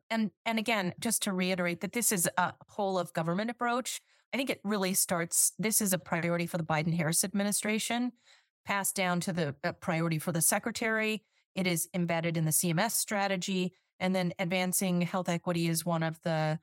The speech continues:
key components of the C M M I strategy as well. So I think it, it flows throughout, throughout the government. And so from the Innovation Center's perspective, we have proposed and are implementing a health equity strategy that focuses on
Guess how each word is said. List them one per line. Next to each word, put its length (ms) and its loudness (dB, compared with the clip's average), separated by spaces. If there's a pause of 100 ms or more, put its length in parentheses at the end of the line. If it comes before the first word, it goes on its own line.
(340)
key 160 -2
components 640 0
of 200 -2
the 300 0
C 200 0
M 80 0
M 140 0
I 140 2
strategy 540 0
as 160 0
well. 280 0
So 240 0
I 100 0
think 180 -4
it, 220 -2
it 140 -4
flows 480 0
throughout, 680 0 (180)
throughout 320 0
the 80 -2
government. 600 0
And 160 0
so 320 0 (340)
from 180 0
the 160 -2
Innovation 460 0
Center's 380 2
perspective, 840 0 (180)
we 420 2
have 480 -2 (640)
proposed 680 0
and 320 2 (100)
are 240 0
implementing 680 0
a 80 2
health 220 0
equity 340 -2
strategy 520 0
that 200 -4
focuses 540 0
on 460 0